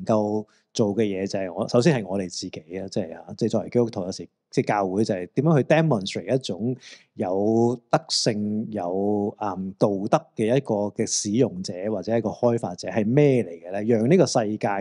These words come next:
其實係可以見到，哦，原來係有一種唔同嘅可能性嘅。And then 會唔會呢啲嘅影響力慢慢地去滲透到喺，即係我哋一啲，即係政客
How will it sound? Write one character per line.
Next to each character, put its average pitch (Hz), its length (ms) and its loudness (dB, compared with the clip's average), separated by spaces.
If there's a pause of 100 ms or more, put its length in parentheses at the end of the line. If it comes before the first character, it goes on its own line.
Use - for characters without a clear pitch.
(460)
其 98 240 2
實 101 240 0
係 95 400 -4
可 123 80 6
以 120 160 0
見 104 320 -2
到， 101 100 -2
哦， 120 220 2
原 98 140 -8
來 92 100 -4
係 101 200 -2
有 131 80 6
一 - 40 8
種 123 200 -2
唔 101 200 -2
同 90 280 -6
嘅 107 300 -2
可 - 260 2
能 113 200 4
性 98 260 -4
嘅。 92 160 -8 (520)
And 123 260 2
then 120 240 4
會 147 160 8
唔 104 160 -2
會 104 80 2
呢 123 80 4
啲 180 340 8
嘅 123 420 2
影 120 160 4
響 120 200 4
力 127 120 2
慢 107 240 0
慢 107 200 0
地 107 120 -2
去 107 60 2
滲 117 420 2
透 113 280 2
到 95 100 -2
喺， 117 540 2 (380)
即 - 160 0
係 107 200 0
我 110 80 0
哋 110 80 4
一 104 80 2
啲， 135 640 4
即 - 140 2
係 104 120 0
政 113 220 2
客 107 120 -4